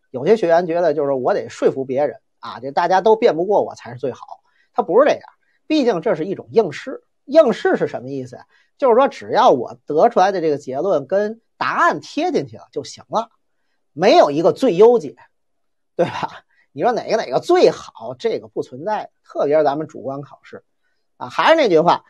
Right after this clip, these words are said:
我希望咱们学员什么呢？就这一百分儿，你能到个八十多分儿，OK，可以了。你说你真能考到九十多分儿，我觉得根本就没这必要啊。为什么呢？因为标准答案未必就是正确答案，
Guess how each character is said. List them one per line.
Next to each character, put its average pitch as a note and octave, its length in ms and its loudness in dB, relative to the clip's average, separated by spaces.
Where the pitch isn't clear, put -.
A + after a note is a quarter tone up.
我 D#3 240 2
希 D#4 200 -2
望 B3+ 200 6
咱 D#3+ 160 0
们 G3 140 -4
学 F3+ 220 -6
员 D#3+ 240 -4
什 C#3 120 -12
么 C3 80 -14
呢？ C#3+ 120 -10
就 G3 100 -6
这 A#3+ 80 0
一 B3+ 160 -4
百 - 260 -14
分 F3 120 -2
儿， G#3+ 180 -4
你 C3 140 -12
能 F3+ 220 -8
到 G3 220 2
个 D3 120 -2
八 C#4 260 -2
十 E3 80 2
多 B2+ 160 -4
分 B2+ 160 -6
儿， - 60 -6
OK， A3 280 0
可 A3+ 200 -2
以 G#3 60 -2
了。 - 80 -12
你 D#3 100 0
说 D4 100 8
你 A3+ 100 6
真 D4 120 8
能 D4+ 100 2
考 G3+ 160 2
到 C4 160 8
九 - 220 -4
十 D3+ 60 -6
多 A3+ 200 8
分 G#3+ 100 6
儿， F#3 160 4
我 B2 200 -10
觉 E3 160 -2
得 G3+ 100 2
根 B3+ 160 -2
本 D3+ 100 -6
就 C#3+ 80 -8
没 D#3+ 160 -8
这 G#3 140 -4
必 F#3 100 -10
要 G3 220 -6
啊。 E3 220 0
为 B3 220 6
什 D3+ 140 2
么 E3+ 60 -6
呢？ E3 140 -2
因 A#3+ 120 2
为 C4+ 80 6
标 D4 260 4
准 C#3+ 200 -2
答 B2 80 -6
案 E3 360 -2
未 A#3 300 -2
必 F#3+ 240 -6
就 E3 220 -4
是 A#2+ 260 -10
正 A3 240 -4
确 B2+ 260 -8
答 - 80 -20
案， - 280 -20